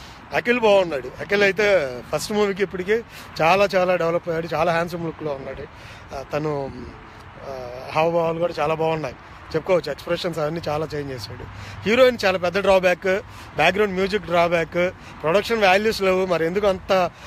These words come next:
తక్కువ ఖర్చు పెట్టారని అనుకుంటున్నాను. ఎక్కడ మంచి లొకేషన్లో తీయడం కానీ, ప్రొడక్షన్ వాల్యూస్ అయితే పెద్దగా ఏం కనిపించలేదు. ఓవరాల్గా అఖిల్ కోసం ఒక సినిమా చూడొచ్చు, ఒకసారి చూడొచ్చు. అఖిల్ అభిమానులు కావచ్చు, నా-, సాధారణ ప్రేక్షకులు కానీ.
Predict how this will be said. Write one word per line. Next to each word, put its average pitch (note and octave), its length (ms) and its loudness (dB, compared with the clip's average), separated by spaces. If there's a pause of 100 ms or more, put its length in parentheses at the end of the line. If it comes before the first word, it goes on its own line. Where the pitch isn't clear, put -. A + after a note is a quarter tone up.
(180)
తక్కువ D#3 220 0
ఖర్చు G3+ 240 0
పెట్టారని A3 380 2
అనుకుంటున్నాను. F#3+ 520 0
ఎక్కడ F#3 280 0 (680)
మంచి D#3 220 -2
లొకేషన్లో F3+ 520 0
తీయడం F3 360 2
కానీ, E3+ 400 0 (480)
ప్రొడక్షన్ F3 340 0
వాల్యూస్ E3+ 440 2
అయితే E3+ 640 0 (100)
పెద్దగా E3+ 280 0
ఏం F#3+ 80 2
కనిపించలేదు. E3 640 -6 (680)
ఓవరాల్గా A3 640 6 (480)
అఖిల్ A3+ 240 4
కోసం G3+ 320 4
ఒక G3+ 80 0
సినిమా F#3+ 260 2
చూడొచ్చు, F3+ 420 0
ఒకసారి F3+ 320 0
చూడొచ్చు. F3+ 460 -2 (420)
అఖిల్ F3+ 260 2
అభిమానులు F3 460 2
కావచ్చు, E3 440 0
నా-, D3+ 460 -10
సాధారణ F3+ 320 4
ప్రేక్షకులు D#3+ 480 -4
కానీ. D#3 300 -2